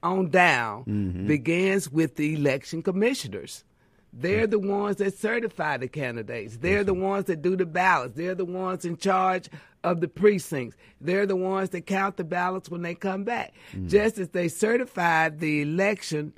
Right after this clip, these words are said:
Speaker 1: the, uh, candidates, they come back and certify the winner.
Speaker 2: Folks, we're talking with Bobby McClure Graves, District two. She's asking you to go to the polls. You got about three hours to get on over there. As, uh, Addie Green say, "Wobble to the polls
Speaker 1: Yeah.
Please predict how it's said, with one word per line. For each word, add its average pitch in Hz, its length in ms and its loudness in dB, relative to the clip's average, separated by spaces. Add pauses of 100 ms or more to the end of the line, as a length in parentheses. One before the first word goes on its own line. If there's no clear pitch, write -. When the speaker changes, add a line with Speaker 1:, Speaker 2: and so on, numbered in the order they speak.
Speaker 1:
the, 156 440 4
uh, 139 360 0
candidates, 202 760 -2 (240)
they 160 160 2
come 170 260 -2
back 180 300 2
and 143 100 -4
certify 143 560 0
the 120 100 -6
winner. 117 340 -8 (520)
Speaker 2:
Folks, 185 240 4
we're 180 60 0
talking 202 260 8
with 156 160 2
Bobby 214 300 12
McClure 220 560 8
Graves, 180 560 12
District 160 520 2
two. 247 300 4 (220)
She's 151 180 2
asking 160 360 8
you 160 80 8
to 143 60 8
go 160 140 10
to 156 140 2
the 156 80 2
polls. 185 440 10
You 165 60 -2
got 147 160 6
about 131 260 4
three 165 220 6
hours 165 360 8
to 139 60 2
get 143 160 8
on 156 220 8
over 156 220 8
there. 165 320 8 (340)
As, 131 320 6
uh, 123 220 8
Addie 156 240 4
Green 160 260 8
say, 165 200 6
"Wobble 185 480 12
to 370 120 10
the 349 80 2
polls 196 520 12
Speaker 1:
Yeah. 262 180 12